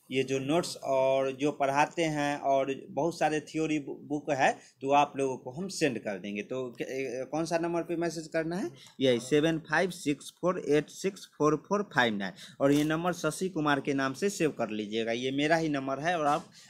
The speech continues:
आपको कि, मतलब, हमसे ही डायरेक्ट आप कॉन्टैक्ट इ-, इस नंबर के माध्यम से होगा। और एक, एक कहाँ होगा? तो WhatsApp के थ्रू होगा। आप लोग मैसेज कीजिएगा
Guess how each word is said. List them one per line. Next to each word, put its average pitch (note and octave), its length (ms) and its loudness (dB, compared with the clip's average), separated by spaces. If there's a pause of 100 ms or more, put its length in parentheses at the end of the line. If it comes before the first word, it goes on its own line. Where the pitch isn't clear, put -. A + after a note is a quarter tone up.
आपको D#3 340 0
कि, E3 320 -10
मतलब, D#3+ 440 -4
हमसे F3+ 320 -2
ही E3+ 140 4
डायरेक्ट D3+ 400 4
आप - 200 -2
कॉन्टैक्ट A#2+ 460 -8
इ-, A#2+ 440 -8
इस - 160 -10
नंबर A#2+ 240 -4
के A2+ 120 -6
माध्यम G2+ 340 -6
से F#2+ 160 -14
होगा। F#2 200 -10 (280)
और C3+ 140 2
एक, C#3 100 -4
एक C#3+ 220 -4
कहाँ F3+ 300 0
होगा? F#3 180 -2
तो E3 160 -4
WhatsApp C#3 460 0
के A#2 80 -8
थ्रू G#2 280 -10
होगा। G2+ 220 -4
आप A2+ 180 -4
लोग C3 160 -4
मैसेज C#3+ 360 -4
कीजिएगा E3 500 -2